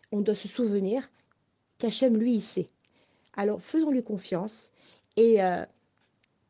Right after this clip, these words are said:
ainsi, nous irons de l'avant et, euh, nous verrons le soleil. Euh, même quand le soleil n'est pas, euh, ne se voit pas dans le ciel, eh bien nous,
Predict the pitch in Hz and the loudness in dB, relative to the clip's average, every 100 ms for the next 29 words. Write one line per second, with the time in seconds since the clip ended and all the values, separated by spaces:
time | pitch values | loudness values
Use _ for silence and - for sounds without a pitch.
0 | _ _ _ _ 226 226 320 381 - _ | _ _ _ _ 0 2 4 4 2 _
1 | 254 233 220 226 220 208 285 247 202 170 | 4 4 6 6 4 4 4 4 2 -2
2 | 196 - - - 269 - 247 233 226 202 | -4 -12 -16 -14 -4 2 4 6 4 2
3 | 202 220 240 233 240 226 233 233 240 - | 0 0 2 4 6 6 4 2 -2 -8
4 | _ _ 262 254 233 254 220 202 240 320 | _ _ 0 0 4 4 6 4 0 -8
5 | _ - - - - - 220 226 254 392 | _ -20 -20 -20 -8 -4 -2 0 2 4
6 | 427 403 370 - 302 - 294 269 262 262 | 2 0 -4 0 0 2 0 2 0 -2
7 | - 277 277 - 226 226 247 254 302 262 | -4 -2 -2 -2 -2 0 -2 0 0 0
8 | 254 277 233 226 220 - 311 320 311 - | 0 0 2 2 2 2 4 4 4 2
9 | 208 240 240 311 | 4 6 6 8